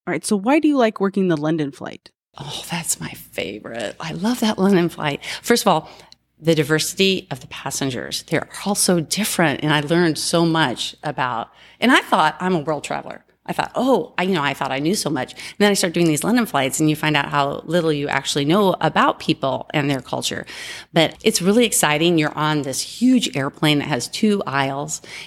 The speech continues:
Speaker 2: and there's, the best part is there's bunk beds hidden in there. So we get a nap in there. And so we land in London. We're ready to go. I'm always ready to go. Let's, let's go travel. And, and I'm, I always book for the crew,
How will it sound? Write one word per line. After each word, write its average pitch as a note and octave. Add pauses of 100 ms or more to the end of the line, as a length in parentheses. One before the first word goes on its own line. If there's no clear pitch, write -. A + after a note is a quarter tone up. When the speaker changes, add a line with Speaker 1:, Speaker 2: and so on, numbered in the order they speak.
Speaker 2:
and D3
there's, C#3 (440)
the C#3
best D3+
part C#3+
is C3+
there's -
bunk -
beds G#3+
hidden A#3
in A3+
there. A3+ (180)
So -
we D3+
get E3+
a C#3+
nap G3+
in A#3
there. A#3 (160)
And D#3+ (140)
so -
we D#3+
land G#3+
in F3+
London. G3+
We're D#3
ready G3+
to D#3+
go. D#3 (240)
I'm G3+
always C#3+
ready B2
to A2
go. D2+ (180)
Let's, D#3
let's E3
go F#3+
travel. D#3+
And, D3 (180)
and D3+
I'm, D3 (340)
I E3+
always F3
book - (240)
for F3+
the C3
crew, D3+